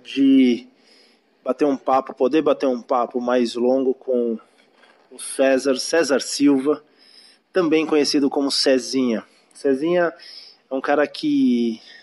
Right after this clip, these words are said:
formado em educação física, ele vai, ele vai, ele vai se apresentar, mas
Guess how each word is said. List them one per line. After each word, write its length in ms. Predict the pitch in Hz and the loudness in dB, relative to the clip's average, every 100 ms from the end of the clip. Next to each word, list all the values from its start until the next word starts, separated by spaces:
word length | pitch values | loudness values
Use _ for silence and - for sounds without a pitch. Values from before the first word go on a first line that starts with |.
| _ _ _ - - _ | _ _ _ -20 -20 _
formado 380 | - 123 170 185 | -4 0 0 0
em 20 | |
educação 400 | 165 156 143 127 | 0 -2 -2 -4
física, 460 | - 170 180 - | -4 -4 -2 -2
ele 80 | 135 | -2
vai, 160 | 165 220 | 0 0
ele 100 | 147 | 2
vai, 160 | 151 | 2
ele 220 | 139 185 202 | 0 0 2
vai 180 | 196 | 2
se 400 | - - - 156 | 0 -4 -2 0
apresentar, 800 | 147 - 143 127 131 120 127 135 | 0 2 0 2 0 -2 -2 0
mas 400 | 135 113 113 - | 0 -2 -4 -8